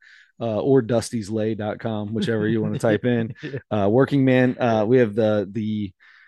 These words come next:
Speaker 1: later on in this episode, we will talk about our Mount Rushmore pizza toppings. But to start this thing out, how do you wanna go? It's a lot of N B A, a lot. I mean, you got college, you got college, you got the football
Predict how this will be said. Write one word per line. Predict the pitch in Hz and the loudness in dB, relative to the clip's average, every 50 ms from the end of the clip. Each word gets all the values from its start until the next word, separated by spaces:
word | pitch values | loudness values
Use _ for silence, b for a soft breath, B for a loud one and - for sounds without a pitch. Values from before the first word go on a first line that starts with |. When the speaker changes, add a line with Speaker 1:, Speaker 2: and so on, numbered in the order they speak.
| b b _ | b b _
Speaker 1:
later | 123 143 147 151 147 151 147 | 2 4 4 6 6 6 6
on | 143 147 147 147 143 143 - _ | 6 4 4 2 0 -4 -6 _
in | - 147 143 | -2 -2 0
this | 143 139 127 - | 0 -2 0 2
episode, | - 110 117 117 - 147 139 135 131 | 2 2 2 2 0 2 2 2 2
we | 131 135 131 | 2 0 0
will | 127 120 113 | -2 -4 -6
talk | - - - 139 135 - | -6 -4 -2 -2 -2 -2
about | 147 127 127 127 127 117 | -2 0 2 2 2 0
our | 110 117 117 104 | 0 -2 -2 -4
Mount | 104 113 117 117 127 123 107 | -4 -6 -6 -6 -8 -8 -8
Rushmore | 117 123 123 120 - - 123 117 107 98 90 - _ | -6 -6 -6 -6 -8 -10 -10 -10 -10 -10 -12 -12 _
pizza | - - - 175 185 - - 175 | -14 -10 -8 -8 -8 -4 -6 -6
toppings. | - - 180 165 160 156 160 165 160 160 151 147 - - - _ B 185 185 B B B _ _ _ _ _ | -2 2 4 4 4 4 2 -2 -4 -4 -8 -10 -10 -14 -14 _ B -18 -18 B B B _ _ _ _ _
But | 135 127 - | 0 0 0
to | - 117 | -2 -6
start | - - 175 185 196 196 | 0 2 4 4 4 4
this | - 190 170 - - | 4 2 2 4 2
thing | - 185 175 160 160 147 | 2 4 4 4 2 2
out, | 156 180 165 131 127 160 - _ _ _ _ _ | 4 4 6 6 4 2 0 _ _ _ _ _
how | - - - 165 185 | -8 -2 0 2 2
do | 202 220 | 2 2
you | 214 220 | 0 -2
wanna | 202 190 185 170 151 | -2 -2 -2 -2 -2
go? | 123 123 120 104 85 | -2 -2 -4 -4 -6
It's | 82 - - | -10 -10 -8
a | 120 | -6
lot | 120 127 143 170 170 | -4 -2 -2 -2 -4
of | 117 - | -4 -4
N | 131 143 151 | -4 -4 -4
B | 147 139 131 135 | -4 -2 -2 0
A, | 135 135 135 135 | 0 0 0 0
a | 131 | 0
lot. | 127 143 143 82 | 0 0 -2 -2
I | 110 | -2
mean, | 120 123 120 | -4 -6 -6
you | 117 107 | -6 -6
got | 110 98 98 | -6 -8 -8
college, | - - 143 139 151 151 - - | -8 -6 -4 -2 -2 -2 -4 -6
you | 139 135 | -8 -6
got | 117 127 110 - - _ | -6 -6 -6 -6 -10 _
college, | - 151 151 156 151 120 - | -4 -2 0 0 0 -2 -2
you | 131 | -2
got | 131 120 - | -4 -4 -2
the | - 120 104 101 - | -2 -4 -4 -4 -2
football | - 185 180 - 175 165 160 151 147 - | -4 -4 -2 0 0 0 2 0 -2 -4